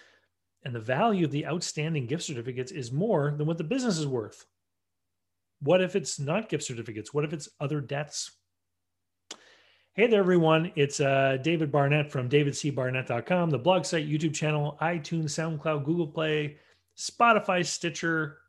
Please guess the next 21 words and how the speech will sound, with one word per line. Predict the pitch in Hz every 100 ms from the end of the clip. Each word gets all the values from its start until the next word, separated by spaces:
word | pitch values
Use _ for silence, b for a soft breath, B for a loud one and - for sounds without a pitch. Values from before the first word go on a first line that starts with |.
| _
Amazon | 170 175 160 156 156 151 147 147 _ _ -
podcast, | 160 147 160 156 143
where | 156
I | 147
talk | 170 170 156
about | 151 143 139 B B B -
buying, | 180 190 185
selling, | 156 170 165 156
financing, | 156 147 147 143 143
and | 127
managing | 135 135 131 131
small | - 175 170
and |
medium-sized | 143 123 113 113 104 120
businesses. | 185 175 160 175 170 - B B B B B _ -
Today, | 151 185 269
I've | 127 110
got | 120
a | 143
question | - 120 - 151 147
from | 160 170